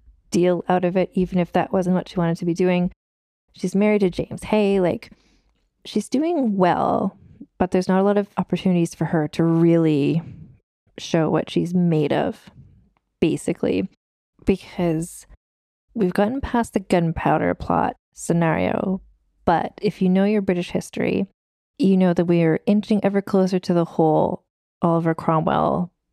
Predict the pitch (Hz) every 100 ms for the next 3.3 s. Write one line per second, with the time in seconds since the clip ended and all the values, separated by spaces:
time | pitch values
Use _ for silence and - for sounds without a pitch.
0 | _ _ _ 180 175 180 170 - 170 170
1 | 165 160 160 160 160 165 - 147 147 147
2 | 175 _ _ _ - - 185 160 156 -
3 | 190 233